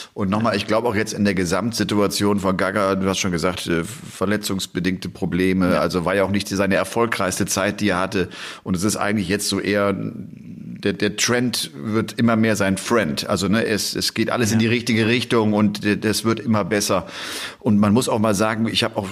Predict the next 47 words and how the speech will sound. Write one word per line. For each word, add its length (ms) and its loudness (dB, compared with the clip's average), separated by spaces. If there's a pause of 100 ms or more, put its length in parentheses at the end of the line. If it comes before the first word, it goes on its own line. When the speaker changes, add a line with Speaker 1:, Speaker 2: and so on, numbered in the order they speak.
(140)
Speaker 1:
die 160 0
Averages 380 2
mir 80 4
nochmal 260 6
angeguckt, 460 2
er 80 2
spielt 260 0
gegen 220 2
Gordon 320 2
Mathers 340 2
eine 100 2
hundertvierzehn, 920 2
zweithöchster 800 0
Average, 380 2
den 60 2
ein 120 2
Deutscher 280 2
Speaker 2:
<laughs> 0 -
Speaker 1:
jemals 440 2
gespielt 480 0
hat. 220 -2 (440)
Er 140 0
hat 160 -2
Gerd 220 0
Hentges 340 2
mit 140 0
hundertvier 500 2
geschlagen, 440 0
er 60 2
hat 120 -2
Daryl 260 4
Gurney 300 4
im 100 2
Viertelfinale 640 2
rausgenommen 300 0 (180)
mit 160 0
einem 100 2
hunderteinser, 720 0 (340)
kann 180 0
dann 160 0
Espinel 480 2
in 120 6
einem 100 4
ganz 360 0
engen 280 4
Match 300 2
bezwingen. 460 0